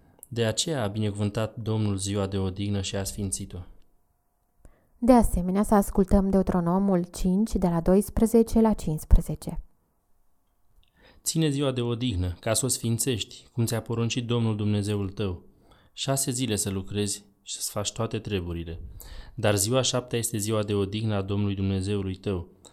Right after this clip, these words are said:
Speaker 1: Să nu faci nicio lucrare în ea, nici tu, nici fiul tău, nici fiica ta, nici robul tău, nici roaba ta, nici boul tău, nici măgarul tău, nici vreunul din dobitoacele tale,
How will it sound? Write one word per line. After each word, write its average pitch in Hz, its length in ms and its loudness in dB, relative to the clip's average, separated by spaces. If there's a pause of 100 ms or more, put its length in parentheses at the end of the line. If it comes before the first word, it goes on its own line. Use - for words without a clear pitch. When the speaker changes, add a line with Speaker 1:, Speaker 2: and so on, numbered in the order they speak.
Speaker 1:
Să - 140 -4
nu 147 120 2
faci 147 180 0
nicio 143 280 -2
lucrare 127 420 -2
în 95 100 0
ea, 90 280 -2
nici 123 340 0
tu, 110 320 -2
nici 113 180 -4
fiul 107 300 -4
tău, 110 240 -4
nici 107 220 -4
fiica 104 280 -6
ta, 98 340 -4
nici 107 220 -2
robul 104 300 -2
tău, 101 340 -4 (280)
nici 117 260 0
roaba 104 280 0
ta, 95 400 -6
nici 117 260 -4
boul 107 320 -2
tău, 107 340 -8 (360)
nici 123 200 0
măgarul 107 480 0
tău, 110 320 -6 (520)
nici 143 260 0
vreunul 135 340 2
din 123 140 2
dobitoacele 117 640 -4
tale, 87 460 -4